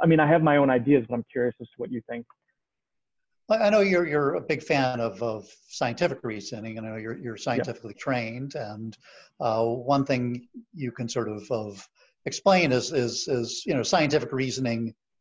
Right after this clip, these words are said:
Speaker 2: is not natural. If it were,
Speaker 1: <laughs>
Speaker 2: then it wouldn't have taken hundreds of years to develop that mode of thinking, you know, and as well as many more years to de-, cre-, create the sort of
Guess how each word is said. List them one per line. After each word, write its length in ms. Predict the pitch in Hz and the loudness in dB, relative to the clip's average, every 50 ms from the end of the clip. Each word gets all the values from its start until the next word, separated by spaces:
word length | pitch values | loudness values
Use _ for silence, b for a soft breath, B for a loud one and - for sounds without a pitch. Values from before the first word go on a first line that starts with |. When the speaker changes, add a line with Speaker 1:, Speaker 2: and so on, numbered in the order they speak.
| _ _ | _ _
Speaker 2:
is 140 | - 123 131 | -6 -2 2
not 320 | 135 120 113 113 - - - _ _ _ _ | 4 4 4 4 0 -2 -12 _ _ _ _
natural. 640 | 131 123 113 113 120 - - - - - - - _ _ _ _ _ _ _ _ _ _ | 0 2 2 0 0 -4 -8 -10 -10 -12 -14 -18 _ _ _ _ _ _ _ _ _ _
If 320 | 143 143 131 123 117 - 139 | -10 -8 -6 -6 -2 0 0
it 80 | 135 117 | 0 2
were, 520 | 127 147 143 135 123 117 113 117 120 - - _ | 4 4 6 6 4 4 2 0 -2 -6 -16 _
Speaker 1:
<laughs> 160 | - 139 117 - | -8 -6 -4 -4
Speaker 2:
then 760 | 123 107 117 123 117 117 117 113 113 113 117 120 117 - - - _ _ | -6 -4 -2 -2 0 0 0 -2 -2 -2 -4 -4 -4 -6 -12 -20 _ _
it 100 | 143 135 | -4 0
wouldn't 180 | 107 131 127 127 120 | 0 2 0 0 0
have 40 | - | 0
taken 260 | - 123 113 135 117 | -2 -2 -2 -2 -4
hundreds 340 | - 123 127 117 117 117 - | -4 -4 -4 -4 -6 -6 -6
of 100 | 117 104 | -8 -6
years 460 | 120 117 117 117 113 117 117 - - | -4 -2 -2 0 -2 -2 -4 -6 -8
to 460 | - - 131 117 110 110 113 113 113 107 | -4 -2 -2 -2 -2 -2 -2 -4 -4 -4
develop 520 | - 120 98 127 120 120 117 113 113 113 - _ _ _ _ _ _ _ _ _ - | -6 -2 0 2 2 4 2 2 0 -2 -4 _ _ _ _ _ _ _ _ _ -14
that 280 | 131 120 127 123 131 - 196 160 | -2 2 2 4 2 2 -2 0
mode 220 | 123 127 123 120 | 2 2 2 2
of 100 | 117 104 | 0 -6
thinking, 640 | - - - 196 185 180 - 110 98 98 113 127 135 135 | -4 0 2 2 2 2 0 -6 -6 -6 -8 -10 -10 -10
you 80 | - 127 | -10 -10
know, 260 | 110 107 110 110 - | -10 -8 -8 -8 -8
and 540 | - 123 117 117 113 113 113 117 117 - - | -6 -6 -6 -4 -6 -6 -6 -6 -6 -6 -6
as 100 | 131 131 | -6 -2
well 300 | 123 127 127 120 120 117 | 2 4 4 4 4 4
as 300 | 117 113 110 101 - - - | 2 0 -2 -4 -8 -6 -4
many 200 | 139 131 123 123 | -2 -2 -2 0
more 320 | 120 127 135 139 131 131 | 0 2 4 6 6 4
years 600 | 127 113 120 120 117 113 113 113 113 110 - - b b b b b b _ _ | 4 2 0 0 0 -2 -2 -4 -4 -6 -8 -10 b b b b b b _ _
to 100 | - 127 | -6 -4
de-, 100 | 113 117 | -4 -4
cre-, 320 | - - - _ 135 135 143 - - - - | -6 -10 -10 _ -4 -4 -4 -6 -12 -20 -8
create 260 | - 139 127 117 120 120 | -2 0 0 0 0 -2
the 60 | - | -6
sort 200 | - - 135 107 | -6 -6 -4 -4
of 200 | 110 107 98 95 | -4 -6 -8 -10